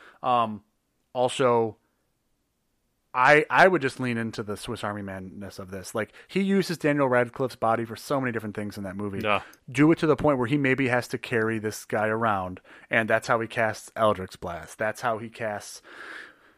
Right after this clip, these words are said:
Speaker 1: whatever other warlock spells <laughs> you just had to go with.
Speaker 2: Zero.
Speaker 1: Is through, <laughs> is through this corpse of, like, a person
Speaker 2: So,
Speaker 1: or whatever.
Speaker 2: so I've decided it's another halfling, 'cause then maybe you can be like,
Speaker 1: Okay.
Speaker 2: "Oh, that's my brother.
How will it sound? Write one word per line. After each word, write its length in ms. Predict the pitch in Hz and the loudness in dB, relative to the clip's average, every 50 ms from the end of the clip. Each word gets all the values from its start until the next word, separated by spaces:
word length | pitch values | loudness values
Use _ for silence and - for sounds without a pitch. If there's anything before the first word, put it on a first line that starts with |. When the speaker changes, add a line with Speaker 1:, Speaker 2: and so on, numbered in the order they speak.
| _ _ _ _ - _ | _ _ _ _ -18 _
Speaker 1:
whatever 680 | 170 147 156 151 147 143 127 139 131 127 123 120 120 117 - | 4 6 10 10 10 10 8 6 4 4 2 0 -2 -2 -2
other 240 | 131 123 127 123 117 | 0 0 2 0 0
warlock 400 | 107 110 120 120 113 110 104 - | 2 2 4 4 4 4 2 0
spells 280 | - - 120 104 104 | -2 0 2 2 2
<laughs> 20 | 117 | 0
you 120 | 113 120 | -2 -2
just 140 | 135 123 - | -4 -2 0
had 140 | 165 143 123 | 0 0 0
to 40 | 120 | -2
go 120 | 117 107 | -2 -2
with. 80 | 113 90 | -2 0
Speaker 2:
Zero. 260 | 110 101 98 95 92 | 0 0 2 2 2
Speaker 1:
Is 120 | 92 - | 0 0
through, 540 | - - 143 139 139 135 131 127 123 117 - - - _ _ _ _ _ _ _ | -2 -2 0 2 2 2 2 0 0 -2 -4 -10 -20 _ _ _ _ _ _ _
<laughs> 160 | - - - 202 - - 220 - - 214 - - 233 226 - - - 320 285 196 - | -12 4 4 4 6 6 4 8 8 6 8 8 6 6 6 -4 -6 -4 -4 -2 0
is 220 | - 170 160 - | 2 0 0 0
through 500 | - - 139 127 139 139 139 135 131 127 - - - _ _ - | -4 -6 -2 0 2 4 4 2 2 -2 -4 -10 -20 _ _ -18
this 500 | 120 110 127 127 120 - - - - - _ _ _ _ _ _ _ _ _ _ _ _ _ _ _ | -4 0 2 2 2 0 -4 -10 -12 -16 _ _ _ _ _ _ _ _ _ _ _ _ _ _ _
corpse 380 | - - - 147 131 - - - | -6 4 4 4 4 4 0 -2
of, 100 | 139 120 | 0 2
like, 160 | 127 120 - | 2 2 2
a 60 | 113 | -2
person 340 | - - 117 107 - - - | -6 -4 -6 -6 -4 -6 0
Speaker 2:
So, 140 | - 127 120 | 0 0 0
Speaker 1:
or 60 | 104 | 0
whatever. 280 | 98 92 90 87 85 87 | -2 -6 -8 -10 -10 -10
Speaker 2:
so 160 | - - 131 | -2 2 2
I've 120 | 123 131 139 | 4 4 2
decided 380 | 143 - - 135 127 127 123 | 0 0 4 4 6 6 4
it's 100 | 117 - | 4 2
another 220 | 117 110 107 104 95 | 0 2 2 2 4
halfling, 420 | 98 95 90 - 98 92 92 85 - _ _ _ _ _ _ | 2 0 0 -2 -8 -10 -10 -14 -20 _ _ _ _ _ _
'cause 140 | - 113 - | -8 -2 0
then 160 | 117 107 107 | 0 2 4
maybe 220 | 110 113 110 117 | 4 4 4 4
you 80 | 113 110 | 0 0
can 80 | 110 | 0
be 80 | 107 110 | 2 2
like, 100 | 110 110 | 2 2
Speaker 1:
Okay. 80 | - 160 | 2 0
Speaker 2:
"Oh, 60 | 160 | -2
that's 160 | 151 147 - | 0 0 0
my 60 | 175 156 | -2 0
brother. 480 | 139 151 147 139 123 107 101 95 - | 4 4 4 6 6 4 2 2 -2